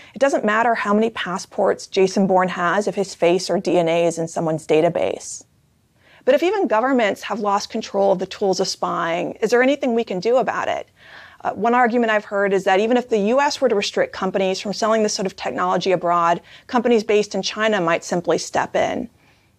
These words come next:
But we regulate the arms trade today, even if we do it imperfectly.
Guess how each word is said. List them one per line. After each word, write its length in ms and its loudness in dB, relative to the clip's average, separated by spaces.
But 260 4
we 200 4
regulate 580 0
the 120 -2
arms 340 -4
trade 320 -4
today, 600 0
even 220 2
if 140 -2
we 100 2
do 220 2
it 80 2
imperfectly. 880 -2